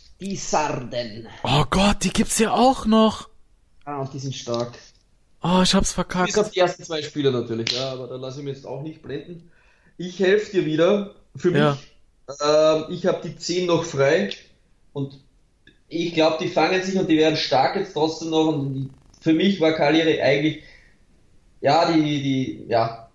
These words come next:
Speaker 1: ich, ich riskiere da jetzt ein bisschen was, Cal-, Ca-,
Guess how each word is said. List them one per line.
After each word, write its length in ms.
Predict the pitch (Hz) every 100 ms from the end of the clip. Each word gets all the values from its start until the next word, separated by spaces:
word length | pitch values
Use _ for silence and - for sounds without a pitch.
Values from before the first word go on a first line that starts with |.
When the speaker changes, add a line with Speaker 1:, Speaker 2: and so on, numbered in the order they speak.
| _ _ _ _ _ _
Speaker 1:
ich, 600 | 131 131 131 131 131 127
ich 60 | 123
riskiere 360 | 139 - 120 120
da 40 |
jetzt 160 | 107 -
ein 40 | -
bisschen 280 | 110 - 92
was, 280 | 85 -
Cal-, 320 | - - - - -
Ca-, 1080 | 120 110 101 101 69 65 - - - -